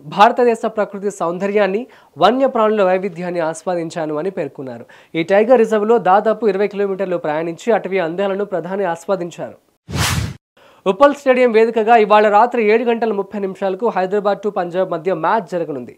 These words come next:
ఈ నేపథ్యంలో మెట్రో రైలు సేవలను పొడిగిస్తున్నట్లు అధికారులు తెలిపారు. రాత్రి పన్నెండు గంటల ముప్పై నిమిషాల వరకు చివరి రైలు నడవనుందని, ఉప్పల్ స్టేడియం స్టేషన్ నుంచి మాత్రమే ఈ అవకాశం ఉంటుందని పేర్కొన్నారు.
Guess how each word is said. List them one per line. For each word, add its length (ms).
ఈ 80
నేపథ్యంలో 480
మెట్రో 320
రైలు 240
సేవలను 400
పొడిగిస్తున్నట్లు 640
అధికారులు 380
తెలిపారు. 500
రాత్రి 380
పన్నెండు 340
గంటల 280
ముప్పై 260
నిమిషాల 340
వరకు 300
చివరి 280
రైలు 200
నడవనుందని, 520
ఉప్పల్ 280
స్టేడియం 420
స్టేషన్ 380
నుంచి 240
మాత్రమే 440
ఈ 200
అవకాశం 440
ఉంటుందని 360
పేర్కొన్నారు. 520